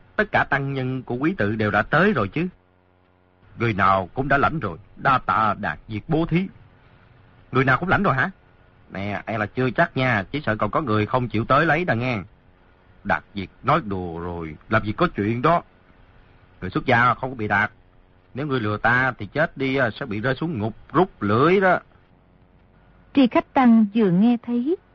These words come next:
Speaker 2: lập tức biến sắc. Di Tiểu Bảo nói.
Speaker 1: Nếu đã có tăng nhân chưa tới nhận, thì đại hòa thượng mời ý ra nhận đi. Chỉ có phương trượng đại sư chưa nhận, ta thấy không cần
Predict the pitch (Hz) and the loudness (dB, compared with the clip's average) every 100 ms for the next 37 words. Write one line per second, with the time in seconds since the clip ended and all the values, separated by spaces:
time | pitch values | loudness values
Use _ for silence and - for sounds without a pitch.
0 | _ 214 202 - 294 - - 226 262 - | _ 2 2 2 -2 -2 2 4 4 2
1 | 330 - _ _ _ _ _ - 254 226 | -6 -6 _ _ _ _ _ 2 4 6
2 | 214 214 165 233 220 247 370 - _ _ | 4 4 4 4 4 0 -2 -12 _ _
3 | - _ _ _ 113 143 127 101 127 135 | -20 _ _ _ -4 -2 -2 0 2 2
4 | 113 113 117 110 113 104 120 131 120 90 | -2 -2 -4 -2 -4 -2 -2 -2 -2 0
5 | 123 - - - - 120 110 131 117 113 | -2 -4 -14 -20 -10 0 2 4 4 2
6 | 113 131 127 110 147 147 120 156 165 170 | -2 -2 -2 -2 0 0 0 2 2 0
7 | _ _ _ _ _ _ _ _ _ _ | _ _ _ _ _ _ _ _ _ _
8 | - 117 156 - 131 104 101 98 87 101 | -4 -2 -4 0 0 0 -4 0 0 0
9 | - 113 - 117 90 95 - - - - | -4 -6 -2 -2 -2 -8 -8 -18 -20 -20
10 | - - - 113 156 170 - - - - | -20 -4 0 0 0 -4 -2 -6 -4 -8